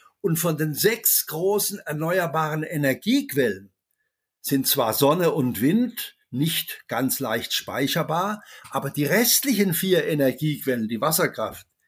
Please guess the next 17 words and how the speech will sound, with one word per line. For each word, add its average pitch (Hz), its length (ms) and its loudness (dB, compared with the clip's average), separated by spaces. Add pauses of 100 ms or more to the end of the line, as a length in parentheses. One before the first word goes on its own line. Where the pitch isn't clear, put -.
(120)
die 110 80 -8
Bioenergie, 135 920 2 (300)
die 113 100 -6
Geothermie, 143 840 2 (320)
die 123 80 0
Gezeiten- 165 640 2
und 156 140 2
Strömungsenergie 160 1200 0
der 147 160 0
Ozeane 139 720 0 (160)
sind 208 560 2
speicherbar. 139 720 0
Es 131 140 -2
ist 147 180 -2
nicht 135 300 -6
wahr, 120 480 -2 (320)
dass - 320 0